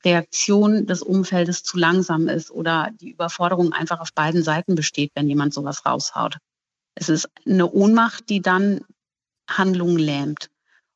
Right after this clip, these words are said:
Und dann der Person die Bestätigung zu geben, so, „Hey, ich habe gemerkt, dass da was schiefgelaufen ist, ich bin bei dir, ich bin auf deiner Seite und ich finde es auch blöd.“ Und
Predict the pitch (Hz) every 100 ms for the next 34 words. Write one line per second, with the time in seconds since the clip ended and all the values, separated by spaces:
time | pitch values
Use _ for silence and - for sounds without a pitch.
0 | - 170 160 185 226 233 202 196 190 190
1 | 185 196 185 185 - 190 185 185 - 175
2 | 170 170 180 220 226 - 185 - 185 185
3 | 208 202 175 175 208 196 185 175 180 -
4 | 175 - - 180 160 156 170 - - 180
5 | 170 160 160 156 147 151 185 - - 170
6 | 160 - 165 - - 165 196 - - -
7 | - 262